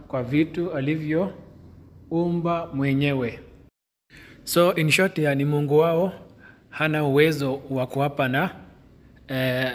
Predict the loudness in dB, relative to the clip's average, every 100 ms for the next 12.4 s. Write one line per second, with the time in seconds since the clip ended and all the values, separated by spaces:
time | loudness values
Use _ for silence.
0 | -6 -4 2 4 4 4 4 4 -2 -10
1 | -14 -20 -20 -20 -20 -20 -20 -20 -20 -20
2 | -20 -20 -20 -12 -2 -2 0 0 0 0
3 | 0 -2 -6 -4 -2 0 -2 -2 0 0
4 | 2 0 -2 -8 -20 -20 -20 -20 -20 -6
5 | -2 0 0 2 2 2 0 0 -2 0
6 | 2 2 2 0 -2 -2 -6 -8 -18 -20
7 | -20 -20 -20 -20 -20 -20 -20 -20 -20 -20
8 | -12 -2 0 2 0 0 2 2 0 -4
9 | -6 -4 -2 -2 -4 -4 -2 -2 -4 -6
10 | -10 -18 -20 -20 -12 -10 -8 -4 -2 0
11 | 0 2 0 0 -2 -2 -2 0 2 2
12 | 2 -2 -4